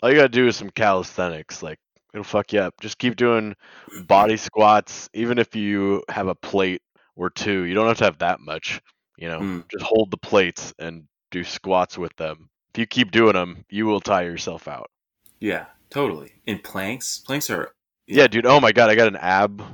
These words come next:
Speaker 1: wheel. That thing is
Speaker 2: Dude, I love
Speaker 1: amazing.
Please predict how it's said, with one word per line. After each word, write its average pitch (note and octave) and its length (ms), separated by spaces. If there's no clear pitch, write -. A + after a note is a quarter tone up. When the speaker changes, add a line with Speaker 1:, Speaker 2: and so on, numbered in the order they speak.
Speaker 1:
wheel. A2+ 460
That A#2 180
thing G#2+ 480
is F#2 180
Speaker 2:
Dude, A2+ 120
I A2+ 80
love A2+ 460
Speaker 1:
amazing. F#2+ 460